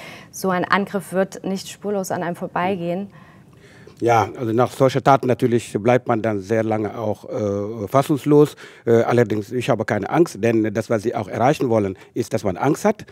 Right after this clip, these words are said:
Speaker 2: dass man, äh, seine Arbeit und seine <clears throat> politische Tätigkeit nicht mehr weitermacht. Also ein frei gewählter Abgeordneter in diesem Land, äh, versuche ich dann natürlich mit den Bürgern regelmäßig in Kontakt zu kommen und auch im Bürgerbüro als Dialogforum, Dialogort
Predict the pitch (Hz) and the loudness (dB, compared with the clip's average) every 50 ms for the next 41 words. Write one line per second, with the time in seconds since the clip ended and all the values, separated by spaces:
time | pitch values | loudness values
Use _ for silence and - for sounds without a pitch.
0 | - - _ _ - 117 110 - 120 117 113 110 107 110 104 95 113 107 110 107 | -20 -20 _ _ -2 -2 0 0 0 2 2 2 0 0 0 0 0 0 2 0
1 | 107 104 104 101 - 123 120 120 127 120 117 - 123 110 98 95 107 104 107 104 | 0 0 -2 -4 -4 -4 -2 0 0 -2 -2 -4 -6 -6 -2 0 0 2 2 0
2 | 104 - - - 196 190 156 147 113 - - 120 117 127 127 - 139 - 135 - | 0 0 0 0 0 2 0 0 -2 0 2 4 4 4 2 0 0 -2 0 2
3 | 131 131 - 120 110 - 117 107 104 117 110 120 113 98 101 110 123 131 - - | 2 0 0 -2 -2 -2 -2 0 0 -2 -2 -2 -2 -2 -2 -2 -2 -2 0 0
4 | 185 175 170 123 - - - - - - - - - - 131 - 135 - - 147 | 0 0 -2 -4 -8 -16 -20 -20 -14 -6 -4 -4 -2 -2 -2 -2 -2 2 6 8
5 | 151 151 147 143 135 135 123 147 135 139 127 120 131 120 120 120 117 - 117 101 | 8 8 8 6 6 6 6 4 2 0 0 2 0 2 2 0 0 0 -2 -2
6 | 95 104 127 139 170 170 165 156 156 156 139 - - - - - - _ - - | -2 -2 0 0 2 4 6 6 4 4 2 -4 -10 -20 -20 -20 -20 _ 2 4
7 | 123 123 123 117 - 131 110 113 123 123 127 117 - 123 117 113 113 - - 127 | 6 6 6 4 4 4 4 6 4 4 4 2 0 0 0 0 0 0 0 2
8 | 135 147 127 117 127 165 160 143 123 113 123 120 110 113 113 - 110 107 - 147 | 2 2 2 2 4 4 4 4 4 4 2 2 2 2 0 -2 -2 4 6 8
9 | 175 175 175 151 160 151 - 147 127 139 131 - 131 127 120 - 127 - - 135 | 8 8 8 6 2 2 0 -2 -6 -6 -4 -4 -4 -4 -4 -4 -6 -6 -6 -8
10 | 120 - 127 120 120 123 113 107 - - - _ 113 107 98 - - 113 117 120 | -4 -2 0 0 0 0 -2 -2 -6 -12 -12 _ -6 -6 -4 -4 -2 2 6 8
11 | 131 143 156 147 156 - 143 107 98 101 120 123 117 123 110 110 117 110 113 113 | 8 8 8 6 4 0 -4 -4 0 0 2 2 2 2 0 0 2 2 2 0
12 | 107 - - - _ - 127 117 104 101 98 - 131 113 110 117 131 156 180 190 | 0 -2 -6 -18 _ -6 -4 -4 -4 -6 -4 0 0 0 2 4 6 6 6 6
13 | - - - - - - - 127 117 120 120 110 117 117 113 104 117 113 120 131 | 4 0 -16 -18 -10 -2 0 2 2 2 2 0 -2 -4 -4 -4 -2 0 2 2
14 | 131 117 - - 123 113 107 - - - | 0 0 -2 0 0 0 0 -2 -6 -18